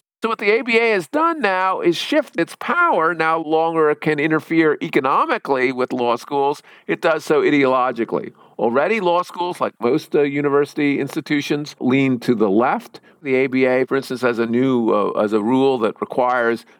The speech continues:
diversity to hire people of minority races and women. There's pressure from the A B A to become more left-wing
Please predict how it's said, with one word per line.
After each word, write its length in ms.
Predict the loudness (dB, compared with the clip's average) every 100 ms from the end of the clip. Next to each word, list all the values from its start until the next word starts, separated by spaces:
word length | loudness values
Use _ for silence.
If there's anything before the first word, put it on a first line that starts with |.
| -4
diversity 580 | 0 2 0 0 0 0
to 100 | -2
hire 580 | -2 -2 0 0 -2 -4 -20 -6
people 480 | -4 -2 -2 -2 -6 _
of 220 | -2 -2 0
minority 460 | 0 0 0 0
races 640 | 2 2 0 2 2 2
and 140 | -2 0
women. 400 | 0 2 -2 -6 _ -20 _ -6
There's 200 | -2 -2
pressure 540 | -2 -2 -2 0 0 0
from 240 | -2 0
the 120 | 2
A 120 | 2
B 200 | 2 0
A 460 | 2 2 0 -2 -4 -2
to 60 |
become 300 | -2 -2 -4
more 280 | -2 0 0
left-wing 680 | 0 -2 -4 -2 -2 -2